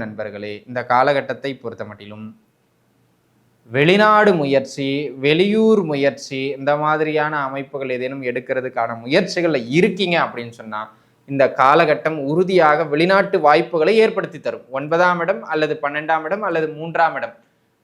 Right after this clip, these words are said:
சம்பந்தப்படுகின்ற தசாபுக்தியும்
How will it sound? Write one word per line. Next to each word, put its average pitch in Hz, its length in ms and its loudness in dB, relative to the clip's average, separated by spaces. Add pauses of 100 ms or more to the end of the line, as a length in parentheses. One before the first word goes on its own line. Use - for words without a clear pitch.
(220)
சம்பந்தப்படுகின்ற 190 1200 0 (180)
தசாபுக்தியும் 170 840 -2